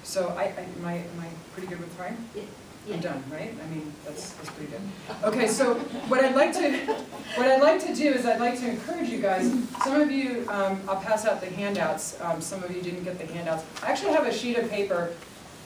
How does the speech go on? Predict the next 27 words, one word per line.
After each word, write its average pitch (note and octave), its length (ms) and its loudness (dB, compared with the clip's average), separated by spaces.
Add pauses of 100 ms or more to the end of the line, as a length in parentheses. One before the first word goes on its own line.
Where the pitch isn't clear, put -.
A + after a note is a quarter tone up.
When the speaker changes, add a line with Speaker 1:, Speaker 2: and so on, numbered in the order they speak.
(240)
Speaker 1:
I A#3 80 4
have A#3 140 4
three E4+ 140 0
different D4+ 260 4
opportunities F#3+ 760 0
for F3 140 -6
growth. E3 280 0 (160)
One D4 140 2
of F#4+ 80 2
them C4 140 4
is A#3+ 80 6
the G3+ 100 2
one-on-one F#3 480 0
coaching. E3+ 380 -4
I E3 80 -2
offer G3 240 0
four, B3 220 0
six, B3 260 -6
eight-week F#3+ 340 -4
programs. D3 420 -6 (320)
The A3+ 100 2
other D4+ 120 6
one D#4 140 6
is - 100 0
Stress A#3+ 300 -2
Solutions A3+ 420 -2
University. G3+ 560 -2